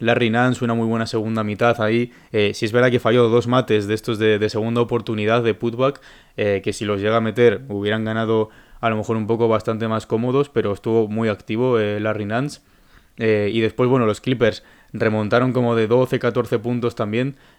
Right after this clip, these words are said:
eh, abajo, pero no lo consiguieron mantener y al final, pues bueno, estaban sin Paul George. Sí es verdad que eso se nota bastante so-, so-, en un partido de eliminación y, y eso, al final le, le acabaron remontando los,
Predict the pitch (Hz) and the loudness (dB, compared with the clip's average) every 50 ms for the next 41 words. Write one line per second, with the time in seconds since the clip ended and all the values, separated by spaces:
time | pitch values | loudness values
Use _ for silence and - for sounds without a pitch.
0 | _ - - 113 110 107 107 113 123 - - 147 139 - - 127 131 131 127 123 | _ -6 -4 -2 0 2 2 2 2 4 4 2 2 2 2 2 2 2 2 2
1 | 123 120 117 123 120 110 120 120 120 120 113 113 117 110 104 107 110 120 120 117 | 2 2 0 0 0 0 0 0 0 0 0 -2 -2 -2 -2 -2 0 0 0 0
2 | 110 107 - 104 104 110 110 101 101 98 95 101 101 98 - - - - - _ | 0 -2 -4 -4 -4 -4 -4 -4 -6 -6 -6 -6 -8 -10 -12 -16 -20 -20 -16 _
3 | - 104 98 - 113 110 110 110 104 120 113 107 117 113 110 107 117 123 123 123 | -6 -6 -2 0 0 0 0 0 -2 -4 -4 -2 -2 -2 0 2 4 4 6 6
4 | 123 120 - - - _ _ _ _ _ _ _ - - 117 104 113 113 113 104 | 4 2 -2 -10 -20 _ _ _ _ _ _ _ -6 -6 -2 0 0 0 0 0
5 | 120 104 110 104 110 101 107 110 - 110 107 107 98 - 113 107 101 110 101 104 | 0 -2 -2 -2 -4 -4 -6 -2 0 2 2 2 2 0 -2 -2 -2 -2 -4 -4
6 | 101 98 - 107 101 104 107 107 107 98 110 107 98 117 110 107 107 104 104 104 | -6 -6 -6 -4 -4 -4 -6 -6 -4 -4 -4 -4 -2 -2 -2 -2 -2 -2 -4 -6
7 | 104 98 98 95 - 120 117 120 120 120 123 123 - _ _ _ - _ _ _ | -6 -6 -8 -6 -2 2 2 2 2 2 -2 -6 -10 _ _ _ -20 _ _ _
8 | _ _ _ _ _ _ _ - _ - 123 120 110 107 104 104 101 98 101 107 | _ _ _ _ _ _ _ -20 _ -2 -2 0 0 0 0 -2 -2 -4 -2 -2
9 | 110 107 - 101 92 - 101 101 104 101 101 104 104 98 104 - 113 104 - 107 | -2 -2 -2 -4 -4 -4 -4 -4 -4 -2 -2 -2 -4 -4 -4 -4 -4 -4 -2 0
10 | 107 113 113 113 110 113 110 110 110 104 117 110 110 110 107 107 107 107 104 101 | 0 0 0 0 -2 -4 -4 -4 -4 -4 -4 -2 -2 -2 0 0 0 -2 -2 -6
11 | - - | -10 -14